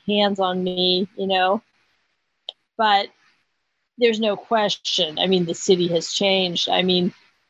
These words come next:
you used to see unfortunate people, homeless people. I've volunteered many, many times in homeless shelters myself. I don't demonize the homeless and or the homeless mentally ill.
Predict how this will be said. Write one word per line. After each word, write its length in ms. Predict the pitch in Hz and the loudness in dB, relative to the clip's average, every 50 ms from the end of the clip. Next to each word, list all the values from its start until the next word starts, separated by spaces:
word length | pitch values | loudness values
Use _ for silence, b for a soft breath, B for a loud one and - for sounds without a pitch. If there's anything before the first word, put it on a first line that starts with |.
| _ _ _ _ _ _ - | _ _ _ _ _ _ -12
you 140 | 294 311 330 | -8 -4 -2
used 380 | 285 254 269 269 254 - - | 0 0 0 0 -2 -4 -6
to 80 | - 175 | -6 -6
see 760 | - - - - 220 220 214 214 214 208 202 196 202 185 - - - - | -6 -6 -4 -2 -2 0 0 0 0 0 0 -2 -4 -6 -8 -10 -6 -4
unfortunate 800 | - 185 180 - - 202 208 202 - - - 196 175 170 - - | -4 -4 -2 -2 0 2 2 2 0 -2 -2 0 0 -2 -2 -4
people, 600 | - - 294 311 330 320 - 220 196 180 185 196 | -2 0 0 0 0 -2 -2 -2 0 0 0 -2
homeless 520 | 165 165 180 180 185 190 190 190 190 - - | -4 -4 -2 -2 0 0 0 -2 -2 -4 -6
people. 480 | - 196 190 185 - - 190 190 196 196 | -2 -2 -2 -2 -2 -4 -2 0 0 0
I've 220 | 202 180 180 185 | 2 0 0 -2
volunteered 920 | 185 180 185 185 190 185 180 185 - - 208 202 190 190 190 190 190 180 170 _ - - | -2 -2 -2 0 0 -2 -4 -6 -10 -6 -2 0 0 0 0 -2 -4 -10 -18 _ -8 -6
many, 360 | 190 190 190 196 196 196 185 | -2 0 2 2 2 2 0
many 280 | 180 180 180 175 175 | 0 -2 -2 -2 -4
times 360 | - - 175 175 175 175 180 - | -6 -2 0 0 2 0 0 -4
in 120 | 170 165 | -6 -6
homeless 340 | 156 170 170 170 170 170 165 | -4 -4 -2 0 0 0 0
shelters 580 | - - 170 165 170 165 _ - 165 160 165 | 0 0 0 0 0 -2 _ -4 -4 -4 -4
myself. 560 | 170 165 160 165 - - 202 202 202 202 202 - - | -8 -10 -10 -10 -6 -2 2 2 2 2 0 -4 -6
I 140 | - 165 175 | -6 -6 -4
don't 320 | 175 180 170 175 196 - | -2 0 0 0 -2 -4
demonize 920 | - 190 190 190 190 196 190 185 180 180 180 175 180 180 180 151 - - - _ _ - | -4 -2 -2 0 0 -2 -2 -2 0 0 2 0 0 -2 -4 -6 -10 -16 -20 _ _ -4
the 80 | - | -4
homeless 880 | 143 - 185 190 190 196 196 196 190 190 185 190 190 - - - - _ _ | -4 -2 0 0 0 2 0 0 0 0 0 0 -2 -4 -10 -18 -20 _ _
and 300 | - 208 190 185 185 180 | -4 -2 0 0 0 0
or 300 | 180 170 175 180 180 175 | 0 0 2 2 0 -2
the 100 | 175 175 | -4 -8
homeless 400 | 165 160 180 180 180 180 175 - | -6 -2 -2 0 0 -2 -4 -4
mentally 460 | - 190 180 175 175 - 196 196 190 - | -4 -4 -4 -4 -4 -4 -4 -4 -6 -6
ill. 400 | - 196 202 202 208 208 220 226 | -2 0 0 2 2 0 -2 -6